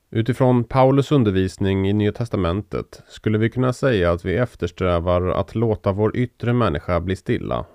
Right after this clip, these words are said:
och komma till vila, så att vår inre människa kan bli aktiv och närvarande. Vi föreslår att man inledningsvis utforskar hjärtats bön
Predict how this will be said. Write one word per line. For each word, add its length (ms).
och 140
komma 200
till 140
vila, 480
så 220
att 120
vår 160
inre 360
människa 560
kan 200
bli 180
aktiv 640
och 240
närvarande. 720
Vi 140
föreslår 580
att 160
man 200
inledningsvis 960
utforskar 600
hjärtats 380
bön 420